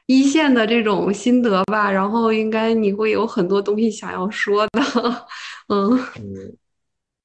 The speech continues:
Speaker 2: 确实做适老化这个项目的话，也是有一些感悟，但是也谈不上，也是自己也在，相当于是也在摸索。其实不瞒您说，上次也跟您说过，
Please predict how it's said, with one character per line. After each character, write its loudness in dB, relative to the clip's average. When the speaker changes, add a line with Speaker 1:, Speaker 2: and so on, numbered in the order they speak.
Speaker 2:
确 0
实 -4
做 2
适 -6
老 0
化 -4
这 -4
个 -2
项 -6
目 -10
的 -8
话， -12
也 -10
是 -4
有 -6
一 -6
些 0
感 -8
悟， -10
但 -2
是 -2
也 -6
谈 -10
不 -6
上， -8
也 -8
是 -14
自 -6
己 -6
也 -4
在， -6
相 -16
当 -12
于 -18
是 -10
也 -8
在 -10
摸 -4
索。 -20
其 -6
实 0
不 -2
瞒 -4
您 -6
说， -2
上 -4
次 -6
也 -6
跟 -8
您 -8
说 -6
过， -6